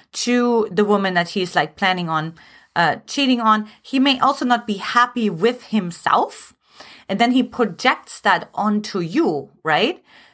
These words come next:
So if he doesn't like himself, he projects it onto you. And then,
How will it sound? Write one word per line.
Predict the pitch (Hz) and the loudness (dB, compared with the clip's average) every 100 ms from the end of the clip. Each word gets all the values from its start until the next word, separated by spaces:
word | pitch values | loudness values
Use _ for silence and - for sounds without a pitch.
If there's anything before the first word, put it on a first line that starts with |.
| - | -16
So | - 226 | 0 0
if | 277 | 2
he | 269 | 0
doesn't | 302 262 | 0 2
like | 240 214 | 0 0
himself, | 196 - 185 190 208 - _ | -6 0 2 2 -2 -12 _
he | 214 | -4
projects | 214 240 233 233 | -2 0 0 0
it | 214 | 0
onto | 190 - 190 | 0 -2 -6
you. | 175 240 180 185 202 _ _ - | -2 0 0 -2 -6 _ _ -4
And | 196 196 | -2 0
then, | 202 185 | -2 -4